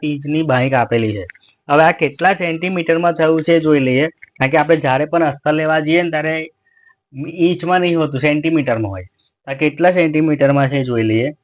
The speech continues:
આ પીસ-, પંચોતેર સેન્ટીમીટર, એટલે સિત્તેર ની અંદર બી થઈ જાય, આટલું બી હોય ને, સિત્તેર માં બી હોય ને તો થઈ જાય, કારણ કે થોડુંક સાંધાસૂંધી કરીએ ને તો સિત્તેર માં પણ થઈ જાય.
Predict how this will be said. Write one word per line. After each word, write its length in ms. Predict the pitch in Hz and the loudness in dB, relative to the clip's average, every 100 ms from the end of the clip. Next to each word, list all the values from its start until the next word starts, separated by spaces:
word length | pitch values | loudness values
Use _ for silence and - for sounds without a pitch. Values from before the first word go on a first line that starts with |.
| _ _ _ _ _ - | _ _ _ _ _ -8
આ 220 | 139 156 | 0 0
પીસ-, 400 | - 170 151 - - | 2 0 0 -2 0
પંચોતેર 540 | 151 160 - - 202 | 2 2 2 2 2
સેન્ટીમીટર, 600 | 185 175 165 160 131 107 92 | 0 0 0 0 0 -4 -4
એટલે 220 | 135 175 | 2 2
સિત્તેર 420 | 180 160 - 185 | 2 -4 0 0
ની 100 | 190 | 2
અંદર 240 | 190 185 185 | -2 2 2
બી 140 | 196 | 2
થઈ 160 | 180 160 | 2 2
જાય, 160 | 143 | 0
આટલું 360 | 123 131 160 175 | 0 -4 -2 0
બી 80 | 175 | 4
હોય 200 | 185 202 | 6 4
ને, 160 | 170 147 _ _ _ _ | 0 -6 _ _ _ _
સિત્તેર 420 | - 139 139 175 180 | -6 -6 2 4 6
માં 140 | 180 | 2
બી 100 | 185 | 2
હોય 180 | 180 185 | 4 2
ને 60 | |
તો 160 | 185 175 | 4 2
થઈ 160 | 160 147 | 2 0
જાય, 120 | 127 | 0
કારણ 200 | 139 147 | 0 0
કે 140 | 160 | 0
થોડુંક 300 | 160 156 165 | 0 -2 -2
સાંધાસૂંધી 520 | 160 151 156 160 160 | 0 0 0 0 0
કરીએ 240 | 160 160 175 | 2 2 4
ને 60 | |
તો 80 | 175 | 2
સિત્તેર 380 | 165 147 147 156 | 0 -4 -2 0
માં 200 | 151 139 | 0 0
પણ 200 | 139 165 - _ _ _ - | 0 -2 -4 _ _ _ -4
થઈ 180 | 131 | -2
જાય. 240 | 110 92 | -2 -6